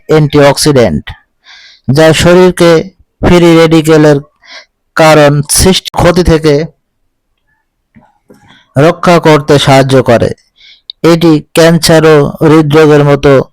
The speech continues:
দীর্ঘমেয়াদী রোগের ঝুঁকি থেকে রক্ষা করতেও সাহায্য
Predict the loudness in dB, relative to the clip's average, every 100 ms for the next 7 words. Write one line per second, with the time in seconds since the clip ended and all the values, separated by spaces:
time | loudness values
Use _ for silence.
0 | _ _ _ _ -6 0 0 2 2 2
1 | 2 2 2 2 2 0 -2 -8 _ -4
2 | -2 0 -2 0 -2 -2 -8 _ _ -2
3 | -2 0 -4 0 0 0 0 2 2 -2
4 | -6 -2 -2 0